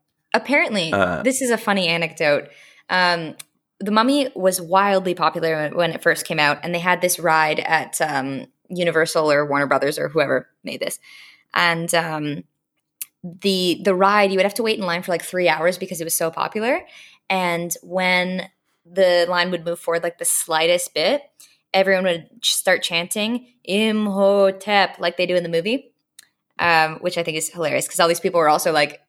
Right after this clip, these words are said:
Speaker 1: hot and, like, parched and stuff. And, uh,
Speaker 2: Ugh.
Speaker 1: yeah. <laughs>
Speaker 2: Oh, boy.
Speaker 1: Uh, yeah.
Speaker 2: Uh, I, I do think one, one of the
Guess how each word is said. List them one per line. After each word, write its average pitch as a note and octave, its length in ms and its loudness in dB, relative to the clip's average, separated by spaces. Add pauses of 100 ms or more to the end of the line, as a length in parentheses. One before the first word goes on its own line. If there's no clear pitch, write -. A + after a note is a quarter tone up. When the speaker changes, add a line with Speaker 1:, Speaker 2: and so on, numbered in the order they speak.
Speaker 1:
hot C#3+ 400 -2
and, C#3 340 0 (140)
like, B2+ 380 -6 (440)
parched - 500 -2 (100)
and E3 160 -6
stuff. D#3+ 360 0
And, D#3 320 -6
uh, D#3 260 -2 (400)
Speaker 2:
Ugh. F2 220 -6 (340)
Speaker 1:
yeah. - 240 2
<laughs> - 380 0 (2250)
Speaker 2:
Oh, D3+ 180 4
boy. F3+ 360 2
Speaker 1:
Uh, F#3 120 -12 (140)
yeah. D#3+ 440 -12 (100)
Speaker 2:
Uh, A2 320 4 (140)
I, B2 200 2 (540)
I A#2+ 120 0
do C#3+ 180 0
think A#2+ 320 -4 (1200)
one, B2 280 2 (280)
one A#2+ 140 4
of G#2+ 120 0
the - 60 -20